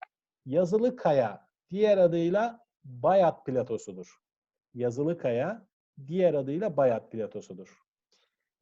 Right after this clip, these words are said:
Dikkat ettiyseniz, bir bölge hariç tüm bölgelerde platolardan bahsettik.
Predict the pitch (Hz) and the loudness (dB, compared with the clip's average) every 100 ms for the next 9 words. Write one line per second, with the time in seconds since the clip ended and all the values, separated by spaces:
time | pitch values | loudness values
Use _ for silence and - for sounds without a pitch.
0 | 180 262 - - 254 240 226 233 233 226 | -4 -4 0 4 4 4 0 -2 -2 0
1 | 214 165 123 - - _ _ _ _ _ | 0 0 -2 -8 -20 _ _ _ _ _
2 | - 131 226 269 220 220 214 214 220 196 | -14 -4 -2 0 6 6 6 2 4 6
3 | 196 226 - - 262 247 214 196 190 185 | 4 2 -10 -10 -6 0 2 2 2 4
4 | 180 185 240 254 208 202 196 180 170 175 | 4 2 0 -4 -2 0 0 2 2 2
5 | 254 196 170 165 165 156 156 139 131 127 | 0 2 2 2 -4 -4 -4 -2 -2 -4
6 | - | -12